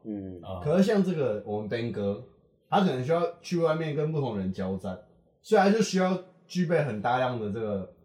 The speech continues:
Speaker 3: 武器，还有一些技能。
Speaker 2: 对。
Speaker 3: 他才，他才，他才活得下去。
Speaker 2: 他的，他一定要练到四等以上才有办法。
Speaker 3: 对。
Speaker 2: 我们基本上一出去就可以。
Speaker 3: 我们就只要在我们的小村庄里面打打这个野怪就好了。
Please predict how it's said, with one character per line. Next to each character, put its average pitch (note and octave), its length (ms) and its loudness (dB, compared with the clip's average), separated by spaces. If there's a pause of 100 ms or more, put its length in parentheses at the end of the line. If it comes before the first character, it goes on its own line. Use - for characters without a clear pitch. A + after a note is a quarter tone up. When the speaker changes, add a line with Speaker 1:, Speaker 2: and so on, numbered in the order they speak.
Speaker 3:
武 F#2 160 -6
器， F#2+ 360 -4 (140)
还 A2 80 -2
有 G#2+ 100 2
一 G#2+ 60 -4
些 A2 120 -4
技 G#2+ 240 -4
能。 F#2+ 140 -2 (520)
Speaker 2:
对。 - 200 -6
Speaker 3:
他 E3 120 2
才， F3+ 220 0
他 D#3+ 140 -2
才， D3 140 -4
他 E3 260 0
才 C3+ 60 0
活 A2 180 -4
得 G2+ 80 -2
下 G2+ 160 -4
去。 F#2 280 -12 (360)
Speaker 2:
他 D#3+ 120 -6
的， D#3 100 -2
他 F3 160 -6
一 E3 40 -2
定 D3 80 -2
要 E3 100 0
练 D#3+ 120 2
到 D3+ 120 0
四 D3+ 240 -8
等 F#2+ 240 -6
以 E2 40 -16
上 G2+ 240 -12
才 F#2+ 60 -8
有 - 80 -8
办 C3 140 -4
法。 C3 60 -4
Speaker 3:
对。 C3+ 100 0
Speaker 2:
我 B2+ 60 0
们 B2+ 180 4
基 - 80 4
本 - 180 4
上 E3 180 -2 (140)
一 G#3+ 80 -2
出 F#3+ 180 2
去 F3 220 2
就 E4 80 4
可 A#2+ 220 -4
以。 - 20 -6
Speaker 3:
我 E3+ 60 2
们 G3+ 160 10
就 C#4 100 0
只 G3+ 120 0
要 F3+ 120 2
在 A3+ 140 4
我 F3 80 4
们 D3+ 100 -2
的 D3 80 -2
小 C3 220 -8
村 C#3+ 180 -4
庄 C#3+ 220 -4
里 A2+ 80 -6
面 A2 340 0
打 A#2+ 160 2
打 C3 160 4
这 C3 120 -6
个 C3 100 -6
野 G#2 180 -10
怪 G2+ 240 -8 (420)
就 A#2+ 140 -4
好 G2 220 -8
了。 - 200 -16